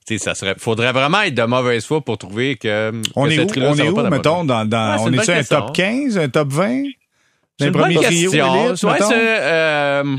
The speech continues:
Speaker 1: peut-être en, ouais, j'aurais de la diffi-, peut-, écoute, j'ai, j'ai pas devant moi les stats. J'aurais tendance à dire quelque part autour du vingtième,
Speaker 2: OK.
Speaker 1: tu sais. Ouais.
Speaker 2: OK, parfait. Je vais aller voir Richard de ton côté. Comment tu vois ça ?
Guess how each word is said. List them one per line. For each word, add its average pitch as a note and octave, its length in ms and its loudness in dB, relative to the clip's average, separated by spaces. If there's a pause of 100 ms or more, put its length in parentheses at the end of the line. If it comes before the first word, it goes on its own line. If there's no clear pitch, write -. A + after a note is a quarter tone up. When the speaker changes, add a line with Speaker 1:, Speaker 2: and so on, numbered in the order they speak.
(1200)
Speaker 1:
peut-être G#3 340 -6
en, C#3+ 260 -2 (540)
ouais, E3+ 420 -6
j'aurais E3 260 -2
de G#3 40 -6
la A3 140 -2
diffi-, C#3+ 280 -10
peut-, F#3+ 140 -8 (920)
écoute, E3+ 240 0
j'ai, D3 180 0
j'ai D3 140 2
pas A3+ 200 2
devant F3 400 2
moi G3+ 160 0
les F3 120 0
stats. G#3 280 0
J'aurais D#3 460 0
tendance G#3 340 -2
à E3+ 60 0
dire E3+ 140 -2
quelque D3 180 -4
part D#3+ 100 -2
autour D3 240 -4
du A#2 100 -12
vingtième, G2+ 520 -10
Speaker 2:
OK. D3 140 0
Speaker 1:
tu B2+ 100 2
sais. A#2 60 -4
Ouais. A#2 360 -8
Speaker 2:
OK, C3+ 200 0
parfait. C#3 300 0
Je A2+ 60 0
vais C3+ 60 2
aller C3+ 80 2
voir D3 160 2
Richard D#3+ 300 0
de C3+ 60 -8
ton C3+ 120 2
côté. B2 260 -2
Comment C#3 160 0
tu A#2 120 -4
vois A#2 80 -2
ça ? E2 160 -4